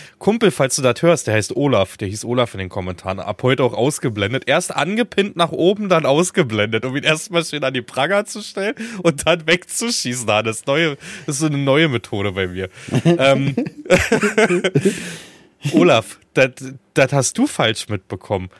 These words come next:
Speaker 1: Es heißt Lexion und Axion.
Speaker 2: Ja, tatsächlich
Speaker 1: Das heißt nicht
Speaker 2: sind die ja
Speaker 1: Axion.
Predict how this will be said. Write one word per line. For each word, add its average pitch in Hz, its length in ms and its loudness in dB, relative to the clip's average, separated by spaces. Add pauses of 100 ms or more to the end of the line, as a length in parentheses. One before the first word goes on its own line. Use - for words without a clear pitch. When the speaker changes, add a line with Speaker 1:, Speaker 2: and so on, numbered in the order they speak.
(120)
Speaker 1:
Es - 220 -4
heißt - 340 -4
Lexion 95 600 -4 (140)
und 101 320 -12
Axion. 95 580 -6 (120)
Speaker 2:
Ja, 110 140 2
tatsächlich 156 380 4
Speaker 1:
Das 156 80 2
heißt 151 100 2
nicht 160 80 -2
Speaker 2:
sind 156 160 2
die 151 60 2
ja 135 140 6
Speaker 1:
Axion. 123 40 4